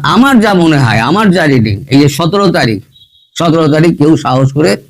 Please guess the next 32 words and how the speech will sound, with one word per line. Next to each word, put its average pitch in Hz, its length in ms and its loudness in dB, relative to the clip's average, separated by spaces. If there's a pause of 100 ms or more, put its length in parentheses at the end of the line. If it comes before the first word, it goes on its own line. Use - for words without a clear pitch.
(120)
কোনো 170 280 2
জাজ 127 440 -2 (600)
সাহস 135 360 0
করে 170 260 0 (580)
ওই 135 280 4
চূড়ান্ত 147 380 2
রায় 123 200 0
দেবে 104 240 -2
না। 78 120 -14 (260)
আর 120 120 0
যদি 131 180 4
দেয়, 180 420 2 (360)
তাহলে 127 260 -2
বোকার 175 400 0
মতো 147 220 0
রায় 127 200 0
দেবে, 170 260 0 (260)
কারণ 135 260 -2
এই 160 200 2
রেজিম 139 360 4
থাকবে 131 360 0
না। 240 180 -2 (240)
এই 120 240 2
ইউনূস 151 420 2
যে 131 140 2
কোনো 135 160 0
দিন 135 240 4
পালাবে, 160 420 0 (280)
ইউনূসের 151 420 2
সব 143 260 -4
পথ 143 140 0
বন্ধ, 175 400 2